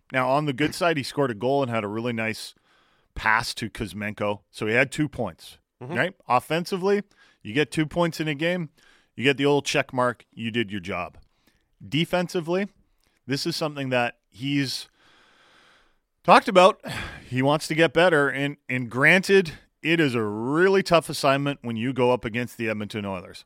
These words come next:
Speaker 2: Mm-hmm.
Speaker 1: But hey, you know what? It's gonna be a tough assignment when you go up against the Colorado Avalanche, and you go up against the Calgary Flames, and you go up against, I don't know,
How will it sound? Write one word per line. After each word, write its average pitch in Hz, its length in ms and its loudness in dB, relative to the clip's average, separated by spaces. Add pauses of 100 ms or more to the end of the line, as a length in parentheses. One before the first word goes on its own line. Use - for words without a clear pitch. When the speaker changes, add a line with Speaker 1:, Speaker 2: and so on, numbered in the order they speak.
Speaker 2:
Mm-hmm. 113 140 -16 (400)
Speaker 1:
But 208 140 6
hey, 277 220 8 (600)
you 135 80 -4
know 208 120 4
what? 320 180 4 (180)
It's - 100 -20
gonna 151 140 -6
be 180 80 2
a 175 40 0
tough 196 200 2
assignment 208 440 0
when 165 120 -2
you 151 80 -2
go 165 140 6
up 196 140 4
against 202 260 -4
the 170 60 -14
Colorado 214 520 4
Avalanche, 143 560 2 (440)
and 139 120 -4
you 151 60 -2
go 165 140 8
up 175 100 4
against 180 260 -2
the - 40 -16
Calgary 196 340 0
Flames, 139 500 -2 (380)
and 120 120 -8
you 123 60 -4
go 160 200 8
up 156 120 0
against, 160 400 0 (220)
I 214 100 8
don't 233 140 4
know, 208 220 4